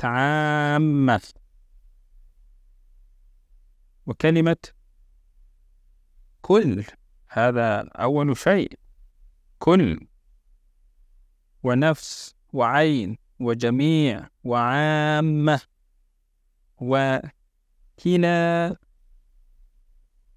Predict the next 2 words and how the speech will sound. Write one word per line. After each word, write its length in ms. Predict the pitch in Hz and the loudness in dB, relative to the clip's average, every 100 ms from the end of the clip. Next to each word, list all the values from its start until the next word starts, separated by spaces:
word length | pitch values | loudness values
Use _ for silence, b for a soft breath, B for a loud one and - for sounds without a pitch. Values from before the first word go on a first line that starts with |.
| _ _ _ | _ _ _
وكلتا، 1600 | 123 127 131 - - 180 175 147 110 127 110 101 95 90 92 98 _ _ _ _ _ _ _ _ _ _ _ _ _ _ - | -6 -2 -2 -2 0 2 4 2 0 -2 -2 -2 -2 -4 -6 -10 _ _ _ _ _ _ _ _ _ _ _ _ _ _ -6
كلا 600 | 131 131 143 151 160 | -2 0 2 2 0